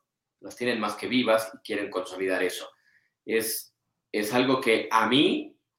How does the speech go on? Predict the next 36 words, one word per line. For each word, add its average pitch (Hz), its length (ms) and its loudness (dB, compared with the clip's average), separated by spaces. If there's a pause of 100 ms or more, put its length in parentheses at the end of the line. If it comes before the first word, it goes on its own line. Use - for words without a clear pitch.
llámese 127 440 0
X - 260 -6
F 113 300 -2
L 117 220 0
o 98 140 0
el 92 100 -2
deporte 101 340 -8
que 101 80 -4
me 95 100 -4
digas, 117 280 0
cuando 101 240 -2
llegas 120 260 -2
a 127 40 -12
esta 117 160 -8
instancia, 123 680 0 (260)
es 113 120 -4
donde 131 180 6
también 123 240 2
se - 80 0
marca 120 260 2
diferencia 113 500 0
de 107 120 0
quiénes - 580 8 (560)
son 143 600 2 (1000)
ordinarios, 123 960 6 (120)
no 123 120 0
en 120 60 2
el 107 60 -2
mal 113 180 4
sentido 110 420 0
de 98 100 0
la, 92 380 -4
de 95 120 -6
la 95 100 -2
palabra, 104 460 2
¿no? 117 300 -6